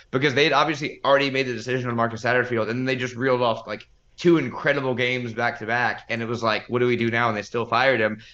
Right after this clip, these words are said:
So, yeah, I feel like they're gonna have to start from almost square one. Uh, Jaheim Bell is obviously, I gotta deal with him on Sunday <laughs> instead of South Carolina, so hate that for me. But, um, yeah, get, like, hate to, like, my least favorite thing is when a guy like that goes to a team with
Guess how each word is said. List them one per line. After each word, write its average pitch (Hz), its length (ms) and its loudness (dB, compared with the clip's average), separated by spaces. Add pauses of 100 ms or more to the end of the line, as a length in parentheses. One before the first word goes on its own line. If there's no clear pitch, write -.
(120)
So, 151 140 0
yeah, 170 180 6
I 151 60 4
feel 160 100 2
like 160 140 2
they're 160 100 2
gonna 147 140 2
have 143 160 2
to 127 100 -8
start 131 320 -8
from 131 240 -4
almost 131 320 2
square 123 260 4
one. 143 400 2 (320)
Uh, 123 180 2
Jaheim 127 280 -4
Bell 131 180 4
is 131 80 2
obviously, 127 400 2
I 113 80 2
gotta 113 220 -2 (100)
deal 127 200 2
with 120 120 2
him 123 200 -2
on 113 220 -2
Sunday 113 480 0
<laughs> 113 60 0
instead 170 340 6
of 214 80 2
South 208 240 4
Carolina, 156 600 4
so 120 180 -4
hate 127 240 -6
that 127 220 2
for 117 100 -4
me. 113 300 -6 (200)
But, 143 240 4
um, 135 380 6 (220)
yeah, 135 180 4
get, 135 340 4
like, 151 120 2
hate 190 240 -2
to, 180 160 -2
like, 160 180 -4 (160)
my 208 200 6
least 233 280 -2
favorite 220 260 2
thing 220 160 -2
is 175 60 -4
when 147 100 -10
a 131 60 -4
guy 127 200 0
like 139 180 -2
that 139 200 -2
goes 127 260 -4
to 123 80 -8
a 120 40 -8
team 127 220 -4
with 117 120 -4